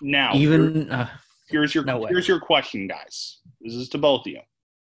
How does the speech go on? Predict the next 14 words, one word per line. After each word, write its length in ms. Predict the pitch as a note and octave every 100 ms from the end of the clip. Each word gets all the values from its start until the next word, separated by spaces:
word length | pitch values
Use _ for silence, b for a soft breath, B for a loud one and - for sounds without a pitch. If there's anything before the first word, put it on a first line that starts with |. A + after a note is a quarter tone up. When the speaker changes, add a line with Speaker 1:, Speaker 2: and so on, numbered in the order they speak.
| _ -
Speaker 1:
Would 160 | C3 C3+
you 100 | C#3
rather 260 | C#3 D3 C#3
do 500 | C#3+ C#3 C3+ B2+ -
the 120 | B2+
entire, 480 | A#2 - C3 B2+ A#2+ - - - - -
uh, 320 | A#2+ A2+ A2+
country 360 | - C3 A#2 G#2+
of 40 |
Canada 460 | - C3+ G3 A#3 B3+ _ _ _ _ _ _ _ _ _
besides 400 | B2+ B2+ C3+ C#3+
the 80 | D#3
Canucks, 640 | F3 E3 F3 - - - _ _ _ _ _ _ _ -
or 540 | G3 G3 D3 C3+ C3